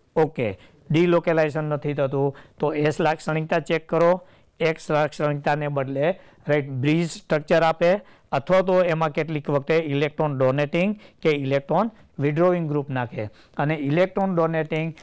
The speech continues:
અને વિથડ્રોઈંગ ગ્રુપના આધારે તમે ઘણી બધી પ્રેક્ટિસ કરેલી છે, પરંતુ આવી રીતે કોઈ દિવસ ચર્ચા કરેલી જ નથી.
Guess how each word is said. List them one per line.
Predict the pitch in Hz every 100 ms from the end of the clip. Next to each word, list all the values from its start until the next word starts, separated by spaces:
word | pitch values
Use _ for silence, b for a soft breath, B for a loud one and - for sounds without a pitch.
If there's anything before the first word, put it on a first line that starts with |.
| B
અને | - 147
વિથડ્રોઈંગ | 131 127 139 185 185 175
ગ્રુપના | 165 165 156
આધારે | 160 139 139 143 139 110 b b
તમે | - 175
ઘણી | 160 185 220
બધી | 202 185
પ્રેક્ટિસ | 160 147 - 139
કરેલી | - 135 127 123
છે, | 113 104 B B -
પરંતુ | 147 165 175 175
આવી | 170 127 143 170
રીતે | 180 170
કોઈ | 180 190
દિવસ | 180 185 180
ચર્ચા | 180 160 190
કરેલી | 190 208 214 208
જ | 151
નથી. | 139 117 104